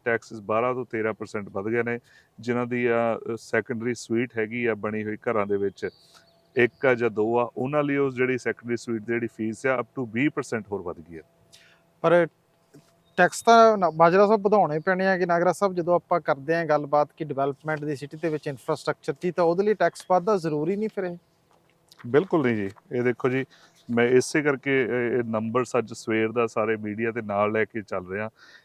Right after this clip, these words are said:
Speaker 1: ਇਹਦੇ ਵਿੱਚ ਕਲੀਅਰਲੀ ਦਿਸ ਰਿਹਾ ਕਿ ਸਾਡੇ ਕੋਲ ਮਨੀ ਹੈਗੀ ਆ। ਇਸ ਟਾਈਮ ਟੈਕਸ ਵਧਾਉਣ ਦੀ ਜ਼ਰੂਰਤ ਨਹੀਂ ਸੀਗੀ।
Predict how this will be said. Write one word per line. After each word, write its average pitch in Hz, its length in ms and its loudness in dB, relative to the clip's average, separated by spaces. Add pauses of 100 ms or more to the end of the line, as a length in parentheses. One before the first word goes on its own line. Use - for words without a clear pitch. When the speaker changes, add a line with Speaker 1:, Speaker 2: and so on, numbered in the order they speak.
(120)
Speaker 1:
ਇਹਦੇ 135 220 6
ਵਿੱਚ 143 360 -2
ਕਲੀਅਰਲੀ 147 440 0
ਦਿਸ 113 260 -2
ਰਿਹਾ 120 140 0
ਕਿ 127 140 -4
ਸਾਡੇ 113 320 -4
ਕੋਲ 131 180 -2
ਮਨੀ 120 360 -4
ਹੈਗੀ 104 300 -4
ਆ। 90 120 -6 (640)
ਇਸ - 140 -4
ਟਾਈਮ 120 300 -2
ਟੈਕਸ 113 320 -2
ਵਧਾਉਣ 113 280 0
ਦੀ 113 120 -4
ਜ਼ਰੂਰਤ 107 440 -6
ਨਹੀਂ 101 180 -6
ਸੀਗੀ। 90 340 -14